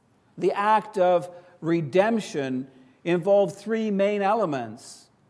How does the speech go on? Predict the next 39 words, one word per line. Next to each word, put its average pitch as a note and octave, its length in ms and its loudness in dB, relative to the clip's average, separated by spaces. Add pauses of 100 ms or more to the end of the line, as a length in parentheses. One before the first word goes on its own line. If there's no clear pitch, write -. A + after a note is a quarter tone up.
(180)
It E3 80 -2
involved G#3 320 8
the G#3+ 60 2
release G#3+ 340 2
of A3+ 120 2
something A3 420 -4
or G#3 80 -2
someone, G#3 640 -4 (520)
required G3+ 460 2
payment A3+ 340 4
of G#3+ 80 -4
a G#3+ 60 -2
price, G#3 680 -2 (880)
and D#3 140 -6
it E3 60 0
needed G#3 260 -2
some G3+ 460 -2
intermediary F3 960 -2 (360)
to F#3 100 -2
pay A3+ 240 4
the A3 100 2
price G#3+ 480 0
and E3+ 100 -4
secure A3 440 -2
the G3 80 -4
redemption. F3+ 840 -4 (1500)
For A#2 80 -16
example, E3+ 680 -2 (520)
if D3+ 100 -10
a - 20 -4
man G3+ 200 2
had G3 100 0
to F3+ 80 -4
sell G#3 300 0
land G3+ 500 0
to G3 80 -4
pay F#3+ 180 -2
a F3+ 80 2
debt E3+ 600 -2